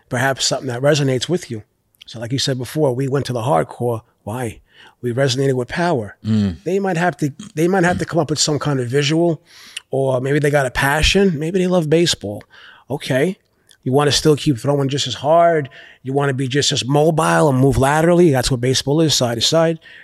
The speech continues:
Speaker 1: right? It's only gonna happen one way. Happen in the gym. There's your factor. You see, it depends on what people wanna do, right?
Speaker 2: Yeah, definitely. I feel, you know, being truthful to yourself,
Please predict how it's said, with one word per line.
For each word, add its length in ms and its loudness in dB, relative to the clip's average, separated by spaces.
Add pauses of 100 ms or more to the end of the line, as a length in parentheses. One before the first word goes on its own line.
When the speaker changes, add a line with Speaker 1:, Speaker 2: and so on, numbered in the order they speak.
(100)
Speaker 1:
right? 300 -4 (240)
It's 100 -14
only 120 -6
gonna 120 -4
happen 280 -6
one 180 -8
way. 320 -8 (600)
Happen 240 -12
in 20 -6
the 80 -6
gym. 340 -2 (640)
There's 200 0
your 80 -10
factor. 520 -6 (220)
You 60 -20
see, 340 -4
it 240 -14
depends 360 0
on 60 4
what 120 0
people 280 2
wanna 240 0
do, 320 0 (800)
right? 400 -6
Speaker 2:
Yeah, 380 4
definitely. 540 -2
I 120 -2
feel, 600 2 (280)
you 120 0
know, 120 2
being 400 2
truthful 520 -2
to 140 -10
yourself, 640 -4